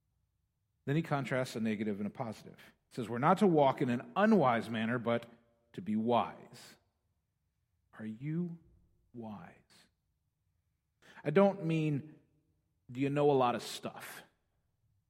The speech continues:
I don't mean, are you really smart, clever? Can you figure things out fast? Those are not wisdom. I'm gonna give you a definition for wisdom.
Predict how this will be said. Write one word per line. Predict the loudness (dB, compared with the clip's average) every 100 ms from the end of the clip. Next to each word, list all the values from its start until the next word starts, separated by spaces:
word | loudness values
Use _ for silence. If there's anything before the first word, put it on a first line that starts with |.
| _ _ _ _ _
I | -4
don't | -4
mean, | -4
are | -6 -6
you | -6
really | -6 -6 -6 -6
smart, | -10 -10 -8 -8 -12 -16 -20 _ _
clever? | -8 -6 -6 -10 -20 -20 -20
Can | -14
you | -10
figure | -10 -10
things | -8 -8
out | -10 -12
fast? | -16 -20 -20 -20 _ _ _ _ _ _ _ _ _ _ _ _ _ _
Those | -14 -12 -10
are |
not | -8 -6 -6 -8 -16 _ _ _ -8
wisdom. | -6 -6 -8 -20 _ _ _ _ _ _ _ _ _ _ _ _ _ _ _ _ _ _ _ _ _ _ -12
I'm |
gonna | -10
give | -6 0
you | 0
a |
definition | 0 -2 -2 -4 -6
for | -10 -10
wisdom. | -12 -14 -18 -20